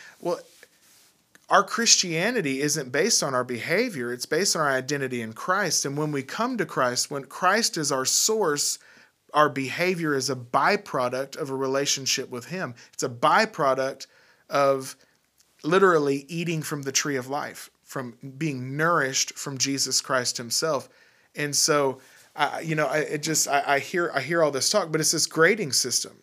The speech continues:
It's like, "Oh, that person's racist, so they're a one"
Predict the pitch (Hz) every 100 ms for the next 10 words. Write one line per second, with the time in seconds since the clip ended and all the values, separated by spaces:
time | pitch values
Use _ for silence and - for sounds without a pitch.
0 | _ _ _ - 156 - 160 151 - 190
1 | 180 139 - - - _ - _ _ _
2 | _ _ - - - - 139 165 220 -
3 | 190 180 165 135 147 160 160 143 123 -
4 | 135 135 117 120 139 117